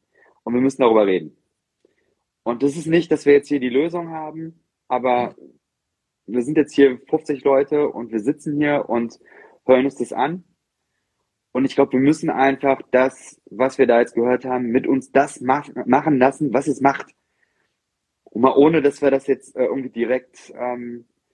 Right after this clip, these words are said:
verpacken können oder sowas, sondern das muss, glaub ich, einfach mal ein bisschen sacken und dann müssen wir drüber nachdenken und dann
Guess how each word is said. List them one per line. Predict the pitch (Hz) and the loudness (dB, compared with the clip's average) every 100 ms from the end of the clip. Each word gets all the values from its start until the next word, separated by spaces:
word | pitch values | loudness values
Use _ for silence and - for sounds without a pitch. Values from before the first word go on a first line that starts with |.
| _ _ _ | _ _ _
verpacken | 120 - - - 101 | -4 -4 -8 -10 -10
können | 104 90 | -6 -2
oder | 85 90 | 2 2
sowas, | 87 90 87 | 4 2 0
sondern | 98 95 95 101 - - | -2 -2 -2 -6 -12 -10
das | 98 | 0
muss, | 139 - | 0 4
glaub | 143 | 2
ich, | 131 | 4
einfach | 120 131 135 | 2 0 -2
mal | 127 | -2
ein | |
bisschen | 123 120 107 | -2 -4 -2
sacken | 107 131 139 147 _ _ _ _ | -2 -2 -6 -12 _ _ _ _
und | - | -8
dann | 107 | -6
müssen | 113 120 | -4 -4
wir | |
drüber | 104 104 | -2 0
nachdenken | 101 101 - 92 90 | 0 -2 -4 -6 -4
und | 90 | -4
dann | 110 110 110 | -2 -4 -8